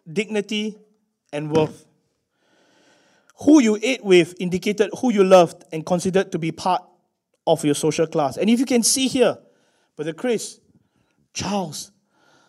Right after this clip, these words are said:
you know, Brother Zach, they're all of different age. And probably of different social status too. You know, maybe what Brother Chris earns might be very different from what Zach brings in. Zach is a soldier right now. You know,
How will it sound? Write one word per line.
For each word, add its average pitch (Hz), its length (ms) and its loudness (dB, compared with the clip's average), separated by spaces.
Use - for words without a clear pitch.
you 165 60 -4
know, 165 260 -2
Brother 160 180 6
Zach, 175 300 0
they're - 120 -10
all 226 720 6
of 143 120 -6
different 147 320 -8
age. - 360 -16
And 165 140 -10
probably 262 500 0
of 151 140 -6
different 170 300 -2
social 170 280 -4
status 147 400 -8
too. 123 240 -12
You 143 100 -6
know, 147 180 -4
maybe 170 320 -4
what 175 160 4
Brother 156 220 -2
Chris 202 360 -2
earns 208 300 6
might 156 100 -6
be 143 80 -4
very 156 140 4
different 160 340 -2
from 135 220 -2
what - 320 -6
Zach 139 280 -8
brings 135 200 -14
in. 123 140 -16
Zach 156 200 0
is 151 100 -6
a 135 60 -4
soldier 165 360 0
right 147 180 2
now. 135 280 -6
You 131 120 -6
know, 143 240 -6